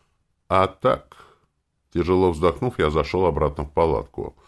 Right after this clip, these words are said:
так как сделать ничего в принципе не мог. Вибрировала не просто сама природа. Вибрировала вся планета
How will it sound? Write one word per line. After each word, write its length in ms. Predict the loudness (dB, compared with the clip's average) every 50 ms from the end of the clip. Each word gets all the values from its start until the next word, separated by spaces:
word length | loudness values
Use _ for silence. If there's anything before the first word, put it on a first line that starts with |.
| _ -20 _ _ 0
так 180 | 2 2 2 2
как 160 | 0 -2 -2
сделать 520 | -4 0 2 4 6 6 4 4 2 0
ничего 580 | 0 2 2 2 2 0 0 0 0 2 0 -2
в 100 | -2 -2
принципе 580 | -2 0 0 0 0 -4 -6 -6 -4 -4 -2
не 120 | -2 0 -2
мог. 340 | -2 -2 -4 -6 -8 -12 _ _ _ _ _ _ _ _ _ _ -6
Вибрировала 640 | -4 -4 -4 -2 0 2 4 4 6 6 4 4 4
не 140 | 2 0 -2
просто 340 | -2 0 -2 -2 0 -2 -6
сама 360 | -2 -2 -2 -2 0 -2 -4
природа. 640 | -4 -4 -4 -2 -2 -2 -4 -6 -8 -10 -12 -12 _ _ _ _ _ _ _ _ _ _ _ -2
Вибрировала 800 | 2 4 4 4 6 6 6 6 6 6 6 6 6 6 6 4
вся 300 | 2 0 2 2 2 2
планета 960 | 2 2 4 4 4 4 4 2 2 2 0 0 -2 -4 -8 -8 -8 -10 -14